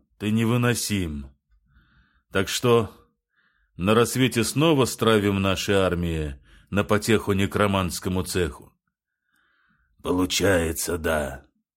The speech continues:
Хотя можешь отвести гвардию в столицу и признать поражение. Голова дракона опустела. Собеседник прервал разговор,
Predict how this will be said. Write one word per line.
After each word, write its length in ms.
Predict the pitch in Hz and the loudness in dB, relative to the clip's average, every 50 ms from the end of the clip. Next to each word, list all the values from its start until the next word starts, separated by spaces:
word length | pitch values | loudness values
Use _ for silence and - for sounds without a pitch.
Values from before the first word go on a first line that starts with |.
| _ _ _ _ _ _ _ _ _ | _ _ _ _ _ _ _ _ _
Хотя 580 | - 90 90 - - 98 107 110 110 107 - _ _ _ _ _ _ _ _ _ _ _ _ _ _ - | -6 -6 -4 -2 0 0 0 0 -2 -4 -8 _ _ _ _ _ _ _ _ _ _ _ _ _ _ -14
можешь 500 | - 78 85 107 147 135 117 127 - 123 | -8 -2 2 4 4 4 2 0 -2 -2
отвести 460 | 107 - - 110 104 - - 123 117 | -4 -2 -2 -2 -2 -2 -2 -2 -2
гвардию 500 | 92 95 92 104 101 95 85 90 90 87 | 0 2 2 2 0 0 -2 -4 -2 -2
в 40 | - | -2
столицу 760 | - - 87 85 82 87 110 - - - 147 160 165 160 - _ _ _ _ - | -4 -4 -6 -4 -4 -2 -2 0 0 2 2 2 0 -2 -8 _ _ _ _ -6
и 100 | 107 110 | -6 -4
признать 600 | - 107 104 101 90 78 80 82 85 87 82 - | -2 -4 -4 -4 -4 -6 -4 -4 -4 -4 -4 -4
поражение. 800 | - 92 107 107 95 82 82 80 78 76 76 76 73 71 71 - _ _ _ _ _ _ _ _ _ _ _ _ _ _ _ _ _ _ _ _ _ _ _ _ _ - | -2 0 0 0 0 -2 -4 -4 -6 -6 -8 -10 -10 -12 -14 -16 _ _ _ _ _ _ _ _ _ _ _ _ _ _ _ _ _ _ _ _ _ _ _ _ _ -10
Голова 420 | - 82 95 95 95 95 87 90 85 | -4 0 2 2 2 2 2 2 0
дракона 520 | 87 82 87 82 - 90 87 85 82 82 | 0 -2 -4 -4 -2 -2 -2 0 -2 -2
опустела. 680 | 78 - 90 85 - - - 80 76 69 69 69 69 - _ _ _ _ _ _ _ _ _ _ _ | -4 -4 -6 -8 -8 -8 -6 -6 -4 -4 -6 -8 -10 -14 _ _ _ _ _ _ _ _ _ _ _
Собеседник 760 | - - - 147 127 135 135 - 139 131 110 110 107 107 - | -6 -4 0 0 2 0 2 2 2 2 4 2 2 0 0
прервал 500 | - 101 104 98 98 95 107 107 95 87 | 0 2 2 4 4 2 2 2 2 0
разговор, 640 | 87 82 80 78 87 85 90 110 113 107 85 - | -2 -2 -2 -2 0 0 2 2 0 0 -2 -6